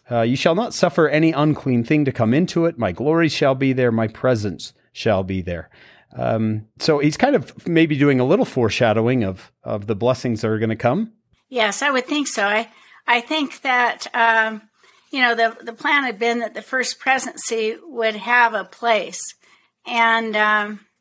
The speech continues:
Speaker 2: and it's supposed to be a place of rev-, revelation, a place for directing the ministry of the church. And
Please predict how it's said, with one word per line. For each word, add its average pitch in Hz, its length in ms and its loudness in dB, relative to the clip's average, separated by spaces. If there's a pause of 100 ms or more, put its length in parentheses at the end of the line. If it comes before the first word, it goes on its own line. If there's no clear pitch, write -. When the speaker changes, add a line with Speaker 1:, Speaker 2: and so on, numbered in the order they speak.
(260)
Speaker 2:
and 196 140 0
it's 214 100 -8
supposed 233 420 -6
to 240 60 -12
be 233 160 2
a 196 80 0
place 233 340 0
of 214 100 -6
rev-, 214 280 2 (200)
revelation, 214 760 0
a 208 100 -4
place 214 360 -2
for 202 320 -6 (520)
directing 220 440 -2
the 202 60 -4
ministry 208 520 -4
of 185 80 -10
the 190 80 -16
church. 220 560 -4
And 196 160 -14